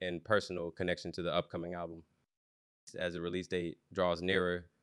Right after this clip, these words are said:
the album cover for For All the Dogs stands as a sentimental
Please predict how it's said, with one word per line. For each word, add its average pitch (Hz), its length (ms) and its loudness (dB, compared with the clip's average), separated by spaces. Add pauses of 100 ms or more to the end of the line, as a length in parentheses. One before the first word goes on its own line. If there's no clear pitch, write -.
(240)
the 58 100 0
album 85 260 4
cover 85 260 0
for 80 280 -2
For 87 140 0
All 85 160 4
the 80 80 -2
Dogs 85 380 2
stands 80 600 -8
as 82 300 2
a 78 60 -6
sentimental 85 680 0